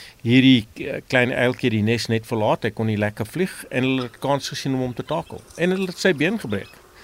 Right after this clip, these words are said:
Hulle sou hom doodgemaak het as die eienaar van die huis nie baie bewus was van die feit dat uile by 'n huis prooi en sy het uitgekom, gesien hoe hulle besig is om hom beet te kry, sy het hulle weggejaag en hom gered. Maar dit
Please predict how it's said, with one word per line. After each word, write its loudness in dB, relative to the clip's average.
Hulle 6
sou 8
hom 6
doodgemaak 4
het -4
as -2
die 0
eienaar 4
van -2
die 0
huis 0
nie 2
baie 4
bewus -2
was -2
van -8
die -4
feit -2
dat -6
uile 0
by -4
'n -2
huis -2
prooi -4
en -4
sy -6
het -6
uitgekom, -6
gesien -4
hoe -2
hulle 0
besig -6
is -16
om -2
hom -6
beet -6
te -12
kry, -2
sy -8
het -6
hulle -4
weggejaag -4
en -2
hom 2
gered. -2
Maar 4
dit -4